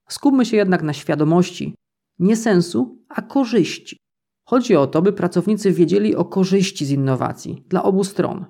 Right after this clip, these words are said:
Korzyści także dla siebie. Z perspektywy firmy to poprawa jakości, obniżenie kosztów, nowe rynki. Ale z perspektywy pracownika to na przykład nagroda za wdrożony pomysł, o tym za chwilę, świadomość ułatwienia sobie pracy, na przykład wygodniejsze narzędzia, albo poczucie bezpieczeństwa.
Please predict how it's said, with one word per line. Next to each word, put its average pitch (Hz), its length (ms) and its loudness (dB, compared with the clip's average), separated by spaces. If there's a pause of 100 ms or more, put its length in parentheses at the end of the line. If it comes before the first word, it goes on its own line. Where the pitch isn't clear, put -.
Korzyści 190 360 0
także 185 220 2
dla 180 120 0
siebie. 185 320 -4 (320)
Z - 80 -20
perspektywy 156 500 0
firmy 139 360 0
to 180 120 -2
poprawa 143 380 -2
jakości, 147 460 -2
obniżenie 139 380 0
kosztów, 151 340 -2
nowe 135 220 0
rynki. 139 320 -2 (300)
Ale 190 240 0
z 185 80 -6
perspektywy 214 680 0
pracownika 139 580 -2
to 208 100 -2
na 233 120 0
przykład 214 340 -2
nagroda 156 480 2
za 147 100 0
wdrożony 151 380 0
pomysł, 170 440 0
o 143 60 -4
tym 139 140 -4
za 131 80 -4
chwilę, 139 380 -4 (200)
świadomość 165 640 0
ułatwienia 165 440 2
sobie 160 200 2
pracy, 151 400 0
na 147 100 0
przykład 147 260 -6
wygodniejsze 143 500 0
narzędzia, 135 520 0 (280)
albo 294 420 2
poczucie 170 440 0
bezpieczeństwa. 190 760 -2